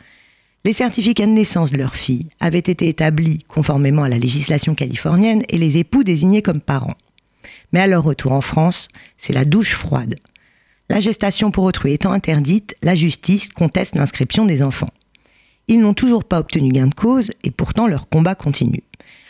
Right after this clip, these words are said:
La Cour a cependant ouvert la voie en juillet deux mille dix-sept et cette reconnaissance devra désormais passer par une procédure d'adoption simple par le conjoint.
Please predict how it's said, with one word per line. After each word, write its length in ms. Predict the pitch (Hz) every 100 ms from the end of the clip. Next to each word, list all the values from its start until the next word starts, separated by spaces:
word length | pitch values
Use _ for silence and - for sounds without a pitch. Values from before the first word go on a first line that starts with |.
| _ 220
La 120 | 262
Cour 320 | - 247 170
a 80 | 160
cependant 420 | 185 180 185 180
ouvert 240 | 165 165
la 140 | 151 147
voie 340 | 143 160 143 -
en 100 | 165
juillet 340 | 156 170 160
deux 140 | 123 120
mille 160 | 117
dix-sept 540 | 120 113 - - - - - - - _
et 100 | 247
cette 180 | 240 226
reconnaissance 840 | 220 - 143 131 - 135 - -
devra 340 | - 202 175 156
désormais 420 | 208 180 151 131
passer 420 | - 170 - 208
par 200 | 202 160
une 100 | 170
procédure 580 | - 190 175 151 180 226 _
d'adoption 520 | 147 185 180 - 156
simple 360 | 131 - 220 214
par 140 | 170
le 100 | 180
conjoint. 420 | - 135 120 135